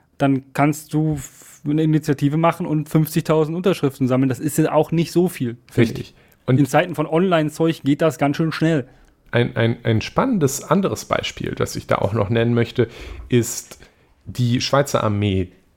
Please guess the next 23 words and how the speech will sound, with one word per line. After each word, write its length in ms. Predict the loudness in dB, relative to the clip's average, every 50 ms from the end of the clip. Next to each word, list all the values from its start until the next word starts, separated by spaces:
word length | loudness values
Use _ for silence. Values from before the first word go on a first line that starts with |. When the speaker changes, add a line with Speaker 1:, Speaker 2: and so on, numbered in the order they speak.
| _ -4
Speaker 2:
Und 180 | -2 0 0
Speaker 1:
Ja. 40 | 2
Speaker 2:
zwar 260 | 2 2 2 2 0 -4
gibt 220 | -4 -6 -4 -2 -2
es 100 | 0 0
in 80 | 2 2
der 100 | 2 0
Schweiz 560 | 0 -2 -2 0 2 2 2 0 -4 -8 -8
eine 340 | -4 0 0 2 2 0 -2
gar 240 | -4 -2 0 0 0
nicht 140 | 0 0
so 220 | 0 0 0 0 0
kleine 520 | -4 -4 -2 0 0 2 2 2 0 0 -2 -6 -18 -20 -20 -20 -20 -20 _ _ _ _ -2
Initiative, 1040 | 0 0 0 0 -2 -2 0 2 0 0 -2 -6 -2 0 0 0 2 2 2 0 0 -4
die 160 | -4 -6 -4
Gruppe 280 | 0 0 0 2 2 0
für 120 | 0 2 2
eine 120 | 2 0
Schweiz 580 | -2 0 0 2 2 2 0 -4 -14 -16 -20 -8 -2
ohne 300 | 0 0 2 2 0 0
Armee, 440 | -2 -4 -4 -2 0 0 0 0 -2 -8 -20 -20 _ _ _ _ _ -4
Speaker 1:
Mhm. 220 | -2 -2 -2 -2 -4 -2
Speaker 2:
die 420 | 0 2 2 2 2 2 0 -4